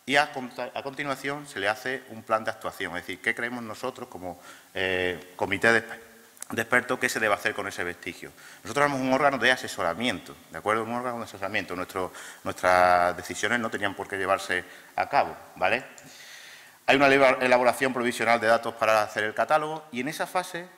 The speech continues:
es la fase donde empiezan las comunicaciones, sobre todo de los medios de comunicación. No sé si recordáis que casi cada sábado prácticamente aparecía, sobre todo en el periódico Hoy, un titular, la, "El comité de expertos se confunde en tal nombre,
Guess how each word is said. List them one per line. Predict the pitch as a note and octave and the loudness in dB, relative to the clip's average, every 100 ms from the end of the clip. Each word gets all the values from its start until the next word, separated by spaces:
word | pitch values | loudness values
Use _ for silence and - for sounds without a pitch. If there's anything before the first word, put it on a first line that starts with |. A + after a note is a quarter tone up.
| _ _ _ _ - | _ _ _ _ -14
es | C3 | -10
la | C#3 | -8
fase | - C3+ - D3 C#3 | -2 -2 -2 -6 -6
donde | F#2+ G2+ G2 | -8 -8 -8
empiezan | F2+ A2 B2+ B2 | -8 -8 -6 -2
las | G#2 G#2+ | 0 0
comunicaciones, | - G2 F#2+ F2+ - A2+ | -2 -10 -10 -10 -8 -8
sobre | - G2+ | -6 -8
todo | F#2 A2 | -6 -6
de | A2 | -6
los | F2+ | -8
medios | G2 G2+ | -8 -8
de | |
comunicación. | G2+ G2+ F#2+ - D3+ E2+ - - - | -8 -10 -8 -6 -6 -8 -16 -20 -16
No | - | -10
sé | F#2+ | -8
si | G2+ | -4
recordáis | G2 G2+ F#2+ G#2 A2+ | -2 0 2 4 4
que | A#2 | 4
casi | G2+ F#2+ G2 | 0 -2 -2
cada | - G2 | 0 2
sábado | - B2 B2 A#2 A2+ | 4 4 4 0 -2
prácticamente | G#2 - G#2 G#2 A#2+ A#2+ B2+ B2+ - | -6 -2 -2 0 -2 -2 -4 -4 -16
aparecía, | - G#2 G2+ - A2+ A#2 | -6 -2 -2 0 0 0
sobre | A2 G2+ | -2 -2
todo | A2 | -2
en | |
el | A#2 | 0
periódico | G#2+ A2 A2 G#2 | 2 2 2 4
Hoy, | A#2 B2 B2 - - | 4 4 -2 -10 -12
un | A2 | -2
titular, | A#2+ A2 A#2+ B2+ C3+ - - | -2 4 6 6 4 -4 -6
la, | - G#2+ A2 | 0 2 2
"El | - G#2+ | -2 -4
comité | - A#2 A#2+ | -4 -6 -4
de | E3 | -4
expertos | D#3 F3 F3 E3 | -2 -2 -2 -6
se | |
confunde | E3 D3 C3+ E3+ E3 | -8 -10 -8 -6 -4
en | D#3 | -2
tal | D3+ C#3+ | 0 0
nombre, | C#3+ A#2+ F2+ E2 | -2 -4 -4 -6